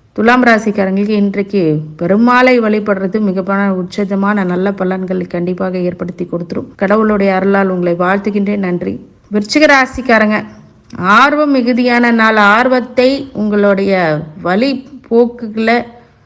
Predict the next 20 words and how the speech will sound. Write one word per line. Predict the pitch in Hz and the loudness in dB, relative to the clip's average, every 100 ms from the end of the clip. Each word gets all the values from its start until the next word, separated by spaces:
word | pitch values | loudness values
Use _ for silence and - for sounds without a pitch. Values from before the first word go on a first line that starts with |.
| _ _ _ _ | _ _ _ _
உங்களுடைய | - 196 233 240 233 214 190 190 | -4 2 4 6 4 4 2 0
சித்தாந்தங்கள் | 202 - 247 269 254 240 233 | -4 0 2 2 2 2 2
எல்லாமே | 226 202 208 226 | 4 4 2 0
ஜெயிக்கக்கூடிய | 214 202 202 208 196 185 175 | 0 0 0 -2 -2 -2 -2
நாள். | 170 175 - | -4 -6 -6
இன்னைக்கு | 196 208 214 202 151 151 - - | -4 -4 -2 -2 -2 -6 -14 -6
மாற்றங்கள், | 190 196 262 262 254 240 254 | -2 2 0 2 2 4 4
முன்னேற்றங்கள் | 240 220 226 226 214 208 214 | 4 4 2 2 0 0 -2
கண்டிப்பா | 202 196 214 | -2 0 0
இருக்கு. | 202 214 | 0 0
ஆர்வத்தினால் | 202 196 240 247 247 247 226 240 | 2 4 4 2 0 0 0 2
உழைத்தால் | 226 208 214 220 214 | 2 2 0 -2 0
மட்டுமே | 202 196 208 220 | 0 0 0 0
வெற்றி | 202 208 | 0 -2
கிடைக்கும்ன்ற | 208 208 202 208 202 190 | -2 -2 -2 -2 -2 -2
ஒரு | 180 185 233 | -2 -2 -4
சூட்சுமத்தை | 233 233 226 214 208 233 | -2 0 0 0 -2 -4
இன்னைக்கு | 226 185 180 | -4 -6 -2
நீங்க | 185 180 202 | -2 -2 -2
புரிஞ்சுப்பீங்க. | 208 208 208 202 | 0 0 0 0